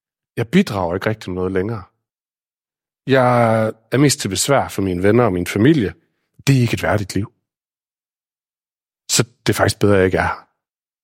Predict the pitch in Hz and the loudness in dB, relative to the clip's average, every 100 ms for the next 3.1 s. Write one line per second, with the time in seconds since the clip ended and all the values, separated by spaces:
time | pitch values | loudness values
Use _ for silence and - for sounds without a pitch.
0 | _ _ _ - 131 160 - 180 180 135 | _ _ _ -4 0 0 2 4 4 2
1 | - 180 - 190 101 - - _ _ _ | 0 -2 2 0 0 -12 -20 _ _ _
2 | - 143 127 127 - _ _ _ _ - | 0 2 2 -2 -8 _ _ _ _ -4